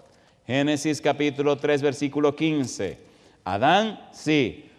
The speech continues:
rompiste la vajilla. Sí, Señor. Rompiste el asunto. Sí, Señor. Pues mira, yo voy a pagar los platos rotos". Versículo quince. "Y pondré enemistad entre ti y la mujer, y entre tu simiente y la simiente suya. Esta te herirá en la cabeza,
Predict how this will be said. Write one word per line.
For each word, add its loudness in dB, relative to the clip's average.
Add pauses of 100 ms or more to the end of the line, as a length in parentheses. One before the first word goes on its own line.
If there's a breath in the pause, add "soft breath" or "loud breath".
(140 loud breath)
rompiste 0
la 4
vajilla. 0
Sí, -4
Señor. -4
Rompiste -4
el 2
asunto. -2
Sí, -6
Señor. -4 (380 loud breath)
Pues -6
mira, -2
yo -2
voy 2
a 2
pagar -2
los -8
platos -8
rotos". -12 (220 loud breath)
Versículo -2
quince. -8 (640 soft breath)
"Y -6
pondré -2
enemistad -4
entre -6
ti -8
y -6
la -4
mujer, -4 (220 loud breath)
y -4
entre -4
tu -6
simiente -6
y -6
la -2
simiente -6
suya. -6 (420 loud breath)
Esta -2
te -6
herirá -4
en -4
la -4
cabeza, -6